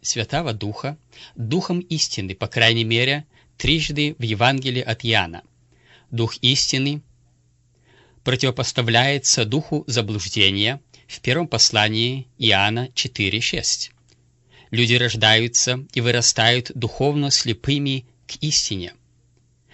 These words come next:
Они остаются духовно слепыми до тех пор, пока Святой Дух не откроет им разум к пониманию истины.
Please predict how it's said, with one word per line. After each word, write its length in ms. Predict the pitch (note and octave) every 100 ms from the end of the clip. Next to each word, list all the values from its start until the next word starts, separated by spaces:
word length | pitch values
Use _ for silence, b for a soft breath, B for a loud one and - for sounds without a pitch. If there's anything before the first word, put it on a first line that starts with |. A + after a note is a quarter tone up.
| b
Они 220 | B2 E3
остаются 600 | A#3+ D#3 - A#2 B2+ -
духовно 400 | A2+ G#2+ A#2 B2
слепыми 560 | A#2 - G#2+ - A#2 A#2+
до 200 | B2+ G#2+
тех 320 | - F#3 -
пор, 320 | - A2 B2+ - _ _ B B B
пока 360 | B2 - B2+
Святой 520 | - - A#2+ - D3 D3
Дух 340 | C#3+ C#3+ - b b
не 120 | C3 C#3
откроет 760 | B2 - - C#3 E3 D#3 -
им 200 | B2 A#2 -
разум 560 | A#2 C#3 D3 D3 C#3+ - b b
к 100 | -
пониманию 680 | - A#2+ A2+ A#2 A2+ A#2+ -
истины. 560 | D#3+ - - F#2 E2+